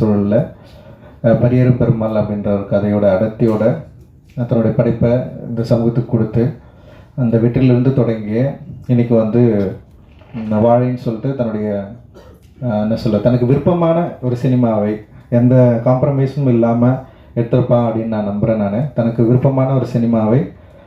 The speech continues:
ஆஹ், எடுப்பதற்கு உந்துதலா இருந்த, ஆஹ், விஜய் டி விக்கு வந்து, ஹாட்ஸ்டாருக்கு வந்து என்னுடைய மிகப்பெரிய நன்றியை நான் தெரிவிச்சுக்கிறேன். And ரொம்ப முக்கியமான விஷயமா நான் பார்க்குறேன், இந்த மாதிரியான படைப்புகளுக்கு தயாரிப்புகள் கிடைக்கிறது ரொம்ப கஷ்டம்,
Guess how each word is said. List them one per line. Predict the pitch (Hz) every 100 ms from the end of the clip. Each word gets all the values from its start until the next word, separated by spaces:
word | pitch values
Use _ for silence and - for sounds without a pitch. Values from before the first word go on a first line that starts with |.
| - - _ -
ஆஹ், | 120 110 107 110 113
எடுப்பதற்கு | 123 127 135 127 120 139 160 165 - -
உந்துதலா | 131 127 131 127 123 117
இருந்த, | 113 113 147 185 - - _ -
ஆஹ், | 131 110 104 98 101 127 - _ - - - - - - - 117
விஜய் | 117 127
டி | 127
விக்கு | 120 110 113
வந்து, | 104 110 107
ஹாட்ஸ்டாருக்கு | 107 123 123 120
வந்து | 113 110
என்னுடைய | 110 104 101 98 95
மிகப்பெரிய | 107 101 117 110
நன்றியை | 104 101 110
நான் | 104 101
தெரிவிச்சுக்கிறேன். | 110 104 - - 101 120 - - -
And | 104
ரொம்ப | 104 113
முக்கியமான | 123 120 131 127 127 123
விஷயமா | 110 113 110 113
நான் | 107 101
பார்க்குறேன், | 104 - 107 113
இந்த | 120
மாதிரியான | 139 143 147 131
படைப்புகளுக்கு | 127 127 127 120 131
தயாரிப்புகள் | 127 117 117 123 117
கிடைக்கிறது | 113 123 139 139 135
ரொம்ப | 110 113
கஷ்டம், | 104 - 110 180